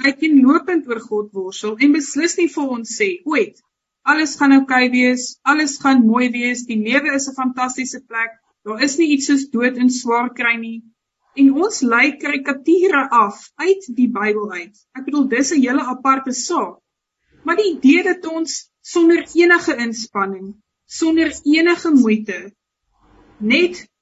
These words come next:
dit wat ons daar lees, net so vandag plaas en ons dink dat ons outomaties die vermoë het om alles te kan verstaan wat daarin staan.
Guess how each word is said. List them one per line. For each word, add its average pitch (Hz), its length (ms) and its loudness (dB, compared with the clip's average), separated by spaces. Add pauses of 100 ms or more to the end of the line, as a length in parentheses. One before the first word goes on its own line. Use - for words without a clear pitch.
dit 269 160 0
wat 302 160 -10
ons 294 240 2
daar 247 300 4
lees, 214 540 -4 (320)
net 269 340 0
so 226 240 0 (400)
vandag 220 500 -4
plaas 214 460 -4
en 262 160 8
ons 269 180 4
dink 277 300 4
dat 269 100 -4
ons 269 160 2
outomaties 269 880 2
die 269 120 -2
vermoë 214 480 -4
het - 260 -10 (340)
om 254 240 0
alles 294 280 -2
te 277 100 -6
kan 254 180 0
verstaan 254 540 2
wat 240 100 -4
daarin 226 240 -4
staan. 202 480 -8